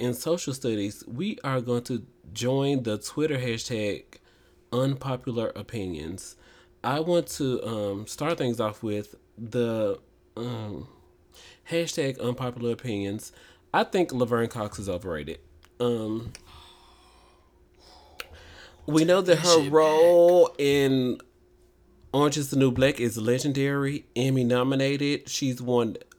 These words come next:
Speaker 1: other types of awards in all of the realms. And I will continue to promote Laverne Cox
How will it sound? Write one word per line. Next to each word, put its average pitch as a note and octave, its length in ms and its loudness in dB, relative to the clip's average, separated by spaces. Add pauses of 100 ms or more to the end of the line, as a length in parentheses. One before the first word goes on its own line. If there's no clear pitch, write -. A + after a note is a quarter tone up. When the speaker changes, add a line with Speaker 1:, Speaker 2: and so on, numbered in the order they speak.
(160)
Speaker 1:
other C3+ 300 2
types B2+ 300 -4
of A#2 140 -4
awards B2 680 0
in A2+ 260 -2
all B2+ 220 2
of A#2+ 120 2
the A2 80 -4
realms. A#2 580 0 (440)
And B2 120 2
I C3 80 4
will C3+ 160 -2
continue C3+ 540 -2
to C#3 120 -10
promote A#2+ 380 -2
Laverne C3 340 -4
Cox C3 380 -6